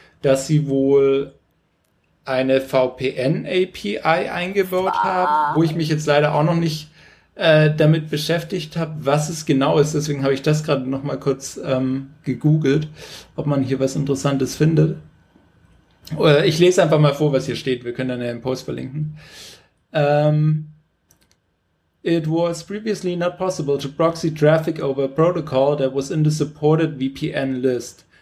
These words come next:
Speaker 1: This is now changing with Apple opening up a V P N extension A P I. Some companies, such as OpenVPN, has been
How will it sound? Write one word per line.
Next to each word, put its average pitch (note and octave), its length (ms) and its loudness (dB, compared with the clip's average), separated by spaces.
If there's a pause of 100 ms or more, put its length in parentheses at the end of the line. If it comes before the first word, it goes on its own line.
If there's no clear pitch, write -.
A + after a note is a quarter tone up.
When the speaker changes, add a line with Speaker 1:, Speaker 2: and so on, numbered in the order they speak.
(140)
Speaker 1:
This E3 140 2
is E3 120 -6
now E3 140 2
changing E3+ 480 0
with C#3+ 200 2
Apple D#3+ 340 0
opening D#3 480 0
up D3+ 200 -2
a C#3+ 80 4
V D3+ 200 -6
P C#3+ 180 0
N C#3 140 -2
extension C#3+ 500 0
A C#3+ 140 0
P - 240 -6
I. B2 420 -4 (300)
Some F#3+ 260 0
companies, E3+ 560 2
such D3+ 220 2
as D3+ 160 0
OpenVPN, D#3+ 800 -2
has D3 400 0
been D3 420 -2